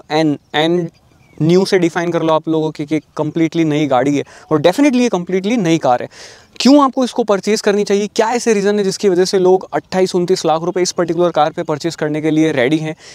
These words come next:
एक एक साल की waiting पे इस car को जो है वो लिया जा रहा है। आज इस video के अंदर मैं detail में बताने वाला हूँ। इस particular car को मैं लगभग,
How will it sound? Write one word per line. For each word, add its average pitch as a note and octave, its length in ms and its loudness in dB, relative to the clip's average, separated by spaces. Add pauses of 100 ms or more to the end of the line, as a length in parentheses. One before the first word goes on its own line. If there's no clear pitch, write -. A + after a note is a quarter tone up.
(200)
एक F3 160 4
एक G3+ 100 -2
साल F3+ 260 0
की G#3+ 160 0
waiting D#3+ 420 0
पे G#3+ 80 2
इस F#3+ 120 0
car D#3+ 180 0
को D#3+ 140 -4
जो D#3 100 -2
है D#3 80 0
वो D#3 120 0
लिया D3+ 260 4
जा B2+ 140 0
रहा A2 100 -4
है। C3+ 100 -14 (320)
आज F#3+ 140 4
इस B3 140 -2
video A#3 200 0
के A#3 40 2
अंदर A3 140 0
मैं G#3+ 160 0
detail F3 260 2
में A3 120 0
बताने F#3 240 2
वाला F3+ 180 2
हूँ। G3 120 -6
इस G3 120 -4
particular G3+ 400 0
car E3 220 2
को F3+ 160 -6
मैं F3 180 -4
लगभग, D#3 460 0